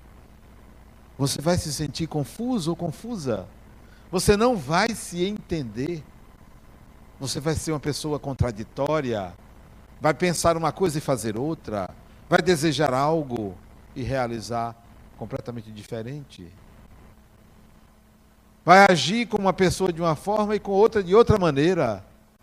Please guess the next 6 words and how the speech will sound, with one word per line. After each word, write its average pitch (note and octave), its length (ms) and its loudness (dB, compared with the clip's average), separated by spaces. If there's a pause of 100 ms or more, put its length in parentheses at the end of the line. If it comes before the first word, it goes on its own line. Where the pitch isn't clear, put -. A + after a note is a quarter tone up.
(500)
Lê C3 180 0
de C#3+ 140 -6
engano F#3+ 340 0
se - 140 -10
você A2 300 -8
pensar C#3+ 540 -10